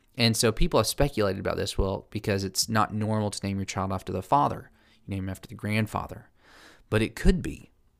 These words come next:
because Zechariah was so old, he in some ways is considered the grandfather, um, you know, the, the, the wise patriarch of the family.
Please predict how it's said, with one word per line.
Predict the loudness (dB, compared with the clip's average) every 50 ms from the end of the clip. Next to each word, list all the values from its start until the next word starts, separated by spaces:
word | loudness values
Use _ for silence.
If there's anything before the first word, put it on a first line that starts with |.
| _ _
because | -12 -10 -4 -2 0 2
Zechariah | 2 4 4 4 4 4 2 0 2 2 2 2 0
was | 0 -2 0 2
so | 2 2 4 4 6 6 4 4
old, | 4 4 4 6 6 4 2 -2 -6 -8 -10 -12 -14 -20 -20 _ _ _
he | _ -2 0 0
in | 2 2 2 2 2
some | 0 2 4 4 4 4 4
ways | 2 2 2 2 0 0 -2 -4 -4 -4 -2
is | -2 0 0 -2
considered | -2 -2 0 2 2 4 4 4 4 2 0 0 0
the | -4 -4
grandfather, | -2 -2 -2 -2 -2 -4 -6 -6 -4 -4 -4 -4 -2 -6 -8 -12 -12 -16 _ _ _ _ -20 -20 _ _ _ _ _ _ -12
um, | -10 -8 -8 -8 -8 -10 -12 -14 -18 _ _
you | -10 -8 -6
know, | -6 -8
the, | -6 -8 -8
the, | -4 -2 -2 -2 -2 -4 -4
the | -2 -2
wise | 2 4 4 4 4 4 2 2 0 0 -2 -4
patriarch | -6 _ -2 -2 -2 -2 -6 -6 -4 -4 -4 -6 -6 -8 -8
of | -10 -8 -10
the | -8
family. | -4 -2 -2 0 -2 -2 -4 -8 -10 -10 -14